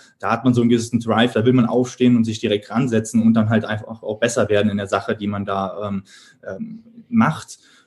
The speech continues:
Und, äh, dementsprechend ging das eigentlich ganz gut mit den Routinen. Trotzdem muss man, ähm,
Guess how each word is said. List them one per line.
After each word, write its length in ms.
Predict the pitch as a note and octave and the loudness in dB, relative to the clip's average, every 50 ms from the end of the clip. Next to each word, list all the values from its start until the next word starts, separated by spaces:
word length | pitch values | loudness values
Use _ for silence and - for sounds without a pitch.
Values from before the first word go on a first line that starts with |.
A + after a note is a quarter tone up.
| _ _ | _ _
Und, 480 | - A2+ A2 A2 A2 A2 G#2+ A2 - - | -6 -2 0 2 2 2 0 -2 -4 -6
äh, 140 | G#2+ G#2 G2+ | -4 -4 0
dementsprechend 560 | - A2+ A2+ A2 A2+ - A#2+ G#2+ A2+ A2 A2 | 2 2 2 2 2 0 -2 0 0 0 0
ging 200 | A#2 A#2+ C#3+ C3+ | 0 0 2 2
das 120 | B2 - | 2 0
eigentlich 240 | - A2+ A2+ A2 A2 | 2 0 0 0 0
ganz 200 | B2 A2+ A2+ - | 0 -4 -4 -4
gut 140 | D3 C3+ C3 | -6 -4 -4
mit 120 | D3 C3 | -2 -2
den 120 | C#3 C#3 B2 | -2 -4 -4
Routinen. 520 | C3+ B2 B2+ - C3+ D3+ D#3 D#3+ D#3+ - _ _ _ _ - - - | -4 -6 -8 -8 -4 -2 0 0 0 -2 _ _ _ _ -20 -20 -20
Trotzdem 880 | - - - - B2 C#3 - - - - C#3 C#3+ C#3+ C#3+ C#3 B2+ - - | -20 -14 -6 -2 -2 -2 -2 -2 -2 0 0 0 0 0 -2 -2 -4 -4
muss 280 | B2+ C3 C#3 B2+ - - | -4 -4 -4 -4 -2 0
man, 400 | C3+ B2+ B2 B2 B2 B2 B2 A#2 | 4 4 6 6 6 4 4 2
ähm, 520 | A#2 A#2+ A#2+ A#2+ A#2+ A#2+ A#2+ A2+ A2+ - | 0 0 2 4 4 4 2 2 0 -2